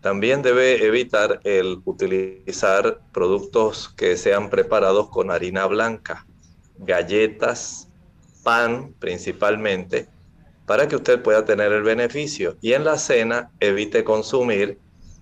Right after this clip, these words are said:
algún tipo de guineo, plátano, cambur, banano. No los consuma en la cena, ya que a muchas personas le produce también ese tipo de flema espesa.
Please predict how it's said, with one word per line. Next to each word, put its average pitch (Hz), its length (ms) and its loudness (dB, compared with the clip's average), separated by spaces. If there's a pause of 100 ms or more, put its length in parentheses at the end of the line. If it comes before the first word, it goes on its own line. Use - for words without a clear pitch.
(160)
algún 117 360 2
tipo 127 340 2
de 123 340 4
guineo, 107 580 -2 (640)
plátano, 120 640 0 (400)
cambur, 95 720 0
banano. 98 720 -4
No 104 160 0
los 156 140 0
consuma 147 460 -2
en 139 80 -2
la 113 120 0
cena, 139 440 -2 (540)
ya 117 160 2
que 123 100 2
a 113 40 4
muchas 113 300 0
personas 117 580 2
le 104 140 2
produce 95 380 0
también 107 680 -2
ese 101 260 0
tipo 101 380 0
de 98 160 2
flema 113 720 -2
espesa. - 960 -6